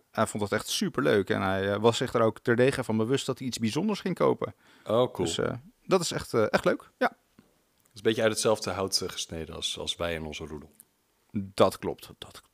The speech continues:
Speaker 1: dat klopt, Paul.
Speaker 2: Dat is fijn, hè, als je auto dan een, een, een, ehm, fijn nieuw baasje hebt gekregen.
Speaker 1: Ja,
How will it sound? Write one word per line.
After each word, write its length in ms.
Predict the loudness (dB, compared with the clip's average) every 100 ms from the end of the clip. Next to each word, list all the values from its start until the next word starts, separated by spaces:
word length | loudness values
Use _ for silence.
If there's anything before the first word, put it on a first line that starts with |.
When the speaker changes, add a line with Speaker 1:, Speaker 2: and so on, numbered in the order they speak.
| -8
Speaker 1:
dat 220 | -8 -6
klopt, 400 | -4 -4 -6 -8
Paul. 180 | -10 -10 -20 -20 _
Speaker 2:
Dat 120 | 0
is 60 | 4
fijn, 240 | 6 6 6
hè, 160 | 4
als 200 | 2 0
je 60 | 4
auto 260 | 4 4
dan 160 | 4 6
een, 220 | 4 0 -2
een, 220 | -4 -2
een, 300 | -4 -2 -4 -4
ehm, 380 | -4 -4 -6 -12 _
fijn 360 | -4 2 4
nieuw 180 | 4 2
baasje 360 | 4 4 2 -4
hebt 120 | -8
gekregen. 500 | -14 -8 -8 -8 -16 _ _ _ -20 -20 -4
Speaker 1:
Ja, 200 | -4